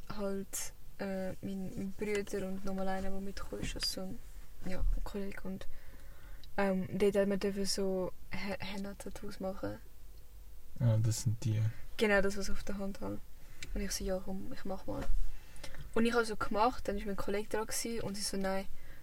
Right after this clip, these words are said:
Speaker 1: das ist für, für Männer verboten. Das kann man nicht machen.
Speaker 2: <laughs> Oh
Speaker 1: Und
Speaker 2: Mann.
Speaker 1: das, zuerst haben wir so gemeint, sie meint so Spass. <laughs> Und wir sitzen da, aber sie hat es anscheinend ernst gemeint. Ich so, okay. Also gerade verboten, das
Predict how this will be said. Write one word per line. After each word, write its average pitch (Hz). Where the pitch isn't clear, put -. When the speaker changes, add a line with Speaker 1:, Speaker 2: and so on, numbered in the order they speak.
Speaker 1:
das -
ist 196
für, 196
für -
Männer 190
verboten. -
Das -
kann 196
man 196
nicht 190
machen. 190
Speaker 2:
<laughs> -
Oh -
Speaker 1:
Und 95
Speaker 2:
Mann. 95
Speaker 1:
das, -
zuerst 254
haben 277
wir 262
so 233
gemeint, 233
sie -
meint 196
so 196
Spass. -
<laughs> -
Und 277
wir 240
sitzen -
da, 277
aber 202
sie -
hat -
es -
anscheinend 208
ernst 202
gemeint. 180
Ich -
so, -
okay. -
Also 196
gerade 196
verboten, 202
das -